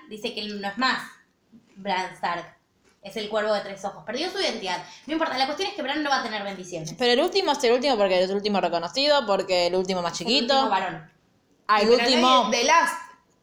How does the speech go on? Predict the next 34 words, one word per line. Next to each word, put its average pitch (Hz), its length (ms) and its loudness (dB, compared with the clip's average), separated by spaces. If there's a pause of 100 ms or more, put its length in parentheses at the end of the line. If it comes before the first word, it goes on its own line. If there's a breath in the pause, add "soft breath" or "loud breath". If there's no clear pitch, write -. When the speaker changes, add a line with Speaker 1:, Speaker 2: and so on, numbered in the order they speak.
(480)
Speaker 2:
Claro, 233 260 4
no 226 60 0
puede 320 120 6
ser 247 140 4
Arya. 233 320 4
Speaker 3:
Puede 247 220 2
ser 247 140 0
mujer. 226 400 2
Speaker 1:
Lo, 226 280 -4
lo 208 60 -12
tradujeron 247 500 -2
oficialmente 269 480 -6
como 233 140 -6
el 262 100 -8
último. 220 280 -10 (100)
Speaker 3:
Bueno, 175 580 -4 (540)
pero 185 240 -2
Speaker 1:
El 302 60 0
último. 254 200 0
Speaker 3:
porque - 380 -4 (260)
Le 226 240 2
Ultime 254 320 2
Speaker 2:
Le 196 60 -2
Speaker 3:
tendría 196 240 4
Speaker 2:
Ultime, 196 240 4
Speaker 3:
que 190 80 2
haber 190 140 4
Speaker 2:
claro. 196 180 4
Speaker 1:
El 175 60 2
último, 175 220 -2
pero 208 180 -8
no 285 100 -2
se 330 100 -6
llama 427 240 0